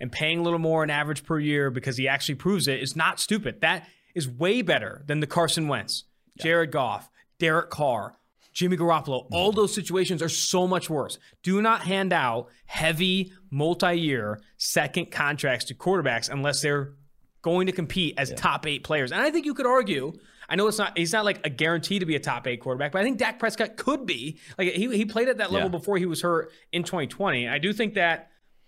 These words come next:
Speaker 1: they're smart to slow play it, and I think the Browns should do it. The, the Ravens should do it. The Bills should do it. I think the Giants are that team where I'm like, "Okay, it's time to cut bait,"
Speaker 2: I
Speaker 1: if it doesn't pan out this year.
Speaker 2: Yeah, if you're looking for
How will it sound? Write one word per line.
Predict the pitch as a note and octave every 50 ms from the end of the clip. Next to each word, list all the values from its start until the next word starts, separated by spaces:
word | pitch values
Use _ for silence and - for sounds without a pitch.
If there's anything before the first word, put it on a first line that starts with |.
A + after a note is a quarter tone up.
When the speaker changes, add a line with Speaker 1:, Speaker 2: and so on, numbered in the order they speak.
| _ _ - - - _ -
Speaker 1:
they're | D3+ D#3+ D3+
smart | - F3+ F3+ F3 -
to | D3+
slow | - E3+ D#3+ D3+
play | D3+ D#3+ D3+ D3
it, | D3
and | A#2+
I | C3+ C3
think | D3+ C#3+
the | B2+ A#2
Browns | - C#3+ C#3 D3+ E3 E3+ -
should | F#3 E3+
do | G3 G3+ A3+
it. | B3 A#3+ - - - _ _
The, | - C#3 - - - -
the | D#3
Ravens | C3 A#2+ A#2+ B2 C3+ D3+ F3 F3
should | - G3+ F#3
do | A3 A3+ B3
it. | B3 A#3+ - - -
The | C3+
Bills | A2 - C3 C3+ D#3+ D#3
should | - - F#3
do | G#3 G#3+ A#3
it. | A#3+ A#3+ A#3+ - - -
I | D3+
think | F3 E3+
the | D#3+
Giants | C#3 - F3 F3 G3 A#3 B3 A#3+ G#3
are | F3
that | D#3+ E3 D#3 - -
team | - E3 D#3 D3+
where | D3 D3 D3 D3 C#3+
I'm | C#3+
like, | C#3+ C#3+ C#3+ C3+ C#3
"Okay, | - E3 C#3 E3+ D#3 D3+
it's | C#3+ C#3
time | - - D#3 C#3+
to | C3 B2
cut | - C#3+ B2+ A#2
bait," | B2+ A#2 F#2+ - - _ -
Speaker 2:
I | F3 G3+ G#3
Speaker 1:
if | G3+ G3 -
it | G3 E3
doesn't | F#3 F3 D3 D#3+ C3+
pan | C#3+ D3 C#3
out | B2+ A2+ -
this | A2 - -
year. | - -
Speaker 2:
Yeah, | A2+ -
if | - G#2
you're | B2+ C3 B2
looking | D3+ D#3+ - B2+
for | - - G#2 F#2 F2 E2+ -